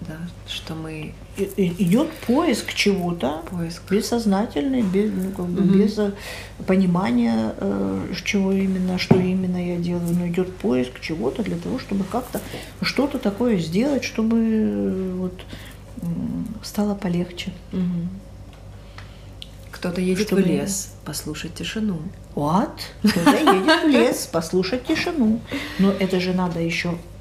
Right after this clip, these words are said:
Speaker 2: иметь определённую культуру, надо иметь модель какую-то,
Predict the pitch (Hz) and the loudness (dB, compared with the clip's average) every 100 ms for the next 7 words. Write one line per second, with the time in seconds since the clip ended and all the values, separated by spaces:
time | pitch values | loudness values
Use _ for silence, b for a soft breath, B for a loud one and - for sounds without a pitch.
0 | - 170 165 185 185 180 170 160 170 180 | -8 -2 2 2 0 -6 -6 -4 0 0
1 | 175 165 156 - - - 330 381 240 - | 0 -2 -4 -10 -10 -2 0 0 -2 -8
2 | B B B B B - 170 180 175 170 | B B B B B -10 -2 0 2 2
3 | 170 185 - - 170 175 156 175 208 320 | 2 2 -2 -2 0 0 -2 0 0 -2
4 | - 339 339 233 170 - - | -6 -10 -4 -2 -2 -4 -10